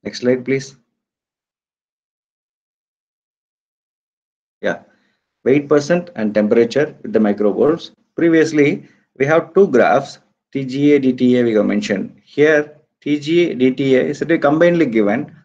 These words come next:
for one forty-five and one ninety-six, from which we can identify whether it is said to be the proper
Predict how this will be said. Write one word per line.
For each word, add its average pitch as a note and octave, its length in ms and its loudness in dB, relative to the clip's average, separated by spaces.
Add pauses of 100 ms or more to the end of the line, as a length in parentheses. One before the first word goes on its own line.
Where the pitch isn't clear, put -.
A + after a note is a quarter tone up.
(120)
for B2 200 0
one C3 200 0
forty-five C#3 400 0
and A2 100 0
one A2+ 160 0
ninety-six, G#2+ 560 -2 (420)
from C#3 160 -2
which E3+ 200 -4
we C#3 60 -6
can B2 180 0
identify D3 460 2
whether B2+ 280 2
it A#2+ 100 -2
is - 80 -16
said A#2 120 -4
to C#3+ 80 -4
be F3 280 -2 (360)
the A#2+ 200 -2
proper C3 720 0